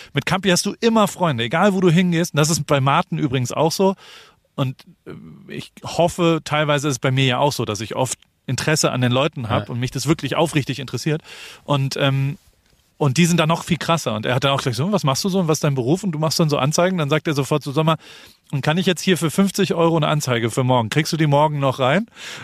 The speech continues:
Speaker 1: Und dann, dann, und das gibt's halt
Speaker 2: Ja.
Speaker 1: alles als Video auch. Und dann erzählt er dann so: „Ja, hier und, ähm, ja, jetzt schreib mal, schreib mal auf hier. Also, die Toten Hosen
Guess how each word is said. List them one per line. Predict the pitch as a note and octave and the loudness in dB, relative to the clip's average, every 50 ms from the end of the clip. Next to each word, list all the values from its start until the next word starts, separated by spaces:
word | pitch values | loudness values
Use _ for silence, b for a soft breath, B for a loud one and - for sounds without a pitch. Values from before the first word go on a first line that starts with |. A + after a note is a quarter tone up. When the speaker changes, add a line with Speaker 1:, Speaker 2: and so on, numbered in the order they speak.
| B _ | B _
Speaker 1:
Und | - C#3+ C#3 A#2+ - | -4 -2 -2 0 0
dann, | C#3+ C3+ C3+ C3 - - | 0 0 0 -2 -4 0
dann, | D3+ C#3+ C3+ C3+ C#3 - - - - | 0 0 0 0 -4 -10 -10 -8 -6
und | D#3+ B2 | -4 -2
das | D3 C#3+ | -2 0
gibt's | - A3+ - - | 0 0 0 0
halt | E3+ - | 0 0
Speaker 2:
Ja. | - | 2
Speaker 1:
alles | E3 E3 D3 - | 2 0 0 0
als | C#3+ B2 - | -2 -2 0
Video | D3 F3+ E3+ E3 D3 C3 B2+ | 0 2 4 4 4 4 4
auch. | B2 B2+ D#3 E3+ - | 2 2 2 0 0
Und | D#3 C3+ | -2 0
dann | C#3 C#3+ | 2 2
erzählt | C#3+ D3 C#3 - F3 E3+ E3+ F3+ | 2 2 2 2 2 2 4 4
er | E3 D3 | 4 4
dann | D#3 D3+ D3 | 4 4 2
so: | C#3 D3+ | 2 2
„Ja, | C3+ C#3 D3+ D#3 | 0 2 0 0
hier | D#3 B2 E3+ F3+ F#3 | 0 0 2 2 2
und, | E3 C#3 - | 0 -2 -4
ähm, | C#3+ C#3+ C3+ C3+ C#3 C3+ B B B B B B B B B B | -6 -6 -4 -6 -8 -10 B B B B B B B B B B
ja, | C3+ C3 | -2 -2
jetzt | A#2 A2 - | -2 -2 0
schreib | - E3+ F3 D#3+ | 0 0 0 2
mal, | F#3+ F3+ F3+ | 0 0 0
schreib | - G3 G3+ F#3 | 0 0 0 2
mal | F#3+ D3+ | 2 2
auf | C#3+ F3+ A3 | 2 0 0
hier. | - - A#3 A#3 B3+ - - | 0 0 0 0 0 0 -2
Also, | D3 C3 C#3 A#2+ G#2+ - _ _ _ - | 0 0 0 0 0 -4 _ _ _ -6
die | C3+ | -2
Toten | B2+ - F#3 F3+ - E3+ | 0 0 0 0 2 2
Hosen | D3 D#3 F#3 G#3 G#3+ F#3+ G#3 G#3 G#3+ G#3+ G#3+ A3 | 4 6 6 4 4 2 0 0 0 -2 -4 -6